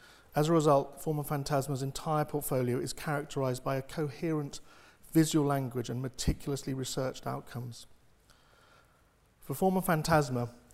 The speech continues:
this cross-flow of knowledge and experience, taken from both their commercial contracts and their more autonomous projects, has benefited and formed the respective other. It has also given them a unique perspective of the design industry,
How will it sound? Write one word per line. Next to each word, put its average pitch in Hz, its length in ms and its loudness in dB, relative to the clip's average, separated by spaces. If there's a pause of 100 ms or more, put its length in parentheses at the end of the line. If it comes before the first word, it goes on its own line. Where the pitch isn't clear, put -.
(120)
this 156 120 0
cross-flow 185 580 4
of 151 100 2
knowledge 147 500 4
and 143 140 -4
experience, 127 760 0 (420)
taken 160 340 2
from 147 160 -2
both 147 220 2
their 139 100 0
commercial 156 560 2
contracts 123 640 -8
and 131 160 -6
their 131 80 -2
more 131 240 -4 (260)
autonomous 147 600 -2
projects, 120 560 -8 (600)
has 135 140 -6
benefited 160 560 0
and 139 160 0
formed 127 380 -2
the 131 100 -4
respective 127 640 -6
other. 117 320 -8 (1080)
It 131 80 -6
has 156 120 2
also 185 260 6
given 156 280 2
them 147 100 2
a 143 40 4
unique 147 520 0
perspective - 760 -4
of 135 140 -6
the 135 60 -4
design 127 360 -4
industry, 120 500 -8